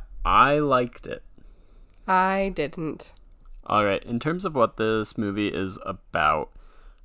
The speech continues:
Speaker 1: um, Jason Schwartzman is a war photographer, uh,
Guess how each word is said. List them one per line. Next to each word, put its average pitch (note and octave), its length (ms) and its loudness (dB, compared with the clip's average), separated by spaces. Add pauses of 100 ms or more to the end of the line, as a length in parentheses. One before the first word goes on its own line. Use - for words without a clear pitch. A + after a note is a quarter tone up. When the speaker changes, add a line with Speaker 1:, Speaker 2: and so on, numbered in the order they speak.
Speaker 1:
um, F#2 640 0 (180)
Jason C#3+ 560 -2
Schwartzman F#2+ 720 -4 (100)
is F#2 580 -4
a F2+ 300 -6
war A2 400 0
photographer, F2+ 880 -6 (320)
uh, F#2 320 -6